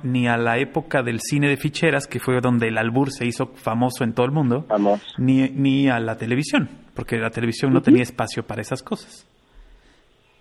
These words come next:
Speaker 2: Sí, totalmente. Pues de hecho, de repente sigue sin tener el espacio, ¿no? Y ahora más, pero anteriormente no lo tenía, ¿no?
Speaker 1: Sí,
Speaker 2: En
Speaker 1: an-,
Speaker 2: absoluto.
Speaker 1: eh, eh, Derbez, por ejemplo, fue de los que se atrevía mucho a hacer el albur, muy fino.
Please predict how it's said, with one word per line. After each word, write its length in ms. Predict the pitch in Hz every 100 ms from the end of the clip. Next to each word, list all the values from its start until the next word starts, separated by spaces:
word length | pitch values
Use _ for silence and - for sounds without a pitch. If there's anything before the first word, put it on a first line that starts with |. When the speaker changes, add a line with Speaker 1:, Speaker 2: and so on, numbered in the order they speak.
| _ -
Speaker 2:
Sí, 200 | 359 160
totalmente. 720 | 254 - 127 127 143 151 107 _ - -
Pues 160 | 165
de 100 | 147 165
hecho, 260 | 196 233
de 160 | 127 120
repente 420 | 120 165 170 147
sigue 240 | 151 147
sin 180 | 135 117
tener 320 | 104 110 139 123
el 120 | 110
espacio, 480 | - - - - 113
¿no? 100 | 180
Y 80 | 156
ahora 220 | 170 214
más, 360 | 147 151 185 117 _
pero 200 | 147 107
anteriormente 640 | 107 107 113 135 165 165 147
no 120 | 123
lo 100 | 120
tenía, 440 | - - 240 - - _
¿no? 240 | - - - - _
Speaker 1:
Sí, 220 | - 180
Speaker 2:
En 60 | 185
Speaker 1:
an-, 40 | 190
Speaker 2:
absoluto. 440 | 143 104 156 170 -
Speaker 1:
eh, 120 | 156 151 135 135 131
eh, 40 | 123
Derbez, 400 | 135 147 175 185
por 120 | 165
ejemplo, 280 | 143 151 156
fue 140 | - 151
de 60 |
los 160 | 135 -
que 100 | 123
se 120 | -
atrevía 400 | 117 120 120 131
mucho 340 | 123 123 - 120
a 20 |
hacer 240 | - 127
el 120 | 123 123
albur, 380 | 120 131 135
muy 220 | 135 131 139
fino. 420 | - 147 131